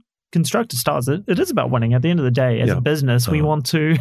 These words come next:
Speaker 1: <laughs> perform
Speaker 2: business,
Speaker 1: as a business.
Speaker 2: you wanna, well, I mean, as an owner of a business, I wanna make more money out of my business than I can make by putting it in the bank. So it's just logical, whether I'm a shareholder in a major corporation or an owner of my own business. It's all about return on effort.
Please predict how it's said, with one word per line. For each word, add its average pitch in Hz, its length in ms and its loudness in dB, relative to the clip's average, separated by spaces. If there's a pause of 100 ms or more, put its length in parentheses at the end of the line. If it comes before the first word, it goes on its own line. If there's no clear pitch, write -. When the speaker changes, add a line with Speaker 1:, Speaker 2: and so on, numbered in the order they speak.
Speaker 1:
<laughs> - 500 -6
perform 156 460 0
Speaker 2:
business, - 20 0
Speaker 1:
as 151 120 0
a 151 60 0
business. 139 420 -2
Speaker 2:
you 104 60 0
wanna, 98 220 -2
well, 98 260 -2
I 110 40 -2
mean, 98 200 0
as 90 160 -2
an 92 100 0
owner 95 300 0
of 80 100 -2
a 80 60 0
business, 87 440 -2
I 98 60 0
wanna 90 220 0
make 87 220 -2
more 95 200 0
money 85 280 0
out 82 80 0
of 82 60 -2
my 85 140 0
business 85 400 -2
than 82 100 -4
I 85 120 -2
can 82 180 -4
make 90 220 -2
by 85 140 -6
putting 87 280 -4
it 87 60 -2
in 80 80 -6
the 85 80 -4
bank. 90 400 -4
So 78 400 -6 (360)
it's - 160 -4
just 85 180 -2
logical, 82 680 -4
whether 78 260 -2
I'm 80 180 -2
a 76 40 -6
shareholder 87 600 0
in 78 100 0
a 80 60 0
major 82 340 0
corporation 82 640 -2
or 80 140 0
an 78 80 0
owner 82 340 0
of 73 80 -4
my 80 200 0
own 78 120 0
business. 76 440 -2
It's - 160 -6
all 80 140 0
about 76 240 -2
return 80 360 0
on 78 160 0
effort. 82 340 -2